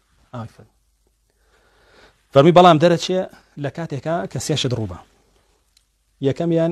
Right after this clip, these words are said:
ئیدبارین من العلم. خەڵک پشت بکاتە علمی شەرعی و فێری نەبێ. لە ناویانە هەڵکی لێ بوو. دووەمیان خفەتین فی الدین. خەڵک دینەکەی بەس بێ بەڕووکەش، ناوەڕۆکی نەبێ.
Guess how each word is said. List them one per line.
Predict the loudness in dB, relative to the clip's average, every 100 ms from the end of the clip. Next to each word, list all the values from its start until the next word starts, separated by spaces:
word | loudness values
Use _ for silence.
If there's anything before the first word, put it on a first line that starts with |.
| -4
ئیدبارین | -2 0 0 -2
من | -4 -10
العلم. | -12 -20 _ _ _ _
خەڵک | -16 -14
پشت | -16 -14
بکاتە | -12 -10 -14 _ _ _
علمی | -8 -8
شەرعی | -12 -16 -10
و | -12 _ _
فێری | -14 -14 -16
نەبێ. | -20 _ _ _ _ _ _ _ _ _ _ _ _ _ _ -4
لە | -2
ناویانە | -2 -6 -10
هەڵکی | -12 -12 -14
لێ | -14
بوو. | -20 _ -12 0
دووەمیان | 2 2 0 -4
خفەتین | -8 -10 -16 -14 -14 -14 _ _
فی | -16
الدین. | -10 -10 -12 -20 _ _ -20 -10
خەڵک | -8 -6
دینەکەی | -6 -6 -10 -12
بەس | -10
بێ | -10
بەڕووکەش، | -12 -16 -20 -20 -20 _ _ _ _ _ -14
ناوەڕۆکی | -12 -10 -12 -16
نەبێ. | -18